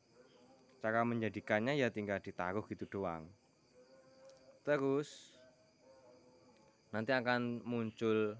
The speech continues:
ya, kayak contohnya kayak gini. Ini dulu kan panjang ya, ujungnya dipotes ya kan, terus daun-daunnya dibuangin semua, digunting semua.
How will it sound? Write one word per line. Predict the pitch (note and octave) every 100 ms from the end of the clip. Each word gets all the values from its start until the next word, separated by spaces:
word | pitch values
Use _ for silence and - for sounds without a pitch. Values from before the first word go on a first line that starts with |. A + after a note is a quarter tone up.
| -
ya, | F#2 F#2
kayak | G2 D2+
contohnya | B2 A2+ B2 D3+
kayak | D#3 B2 B2+
gini. | A#2+ A2+ B2+ _ _ - - - _ _ _ _ _ _ - _ - -
Ini | A#2+ B2
dulu | A2 G#2+ A2 B2+
kan | C#3+ D3 D3 - - - - - - - -
panjang | G#2 G2 G#2+ G#2 F#2 E2 - - F#2
ya, | F#2+ F#2+ - -
ujungnya | G#2 G#2 G#2 B2
dipotes | - G#2+ G2+ F#2+ - - _ _ _ _ _ - F#2 F#2+ F#2+ F2+ - - _ _ _ - - F2+
ya |
kan, | F2+ F#2 F#2
terus | A#2+
daun-daunnya | - G#2 G2+ F#2+ F2 F#2+ G2 A2
dibuangin | A#2 A#2 B2+ B2+ - - _ - G2 F#2 G2 F#2+
semua, | F2+ F2 F#2 F2+
digunting | E2 - F2+ F2
semua. | E2+ E2 E2+ E2+ D#2+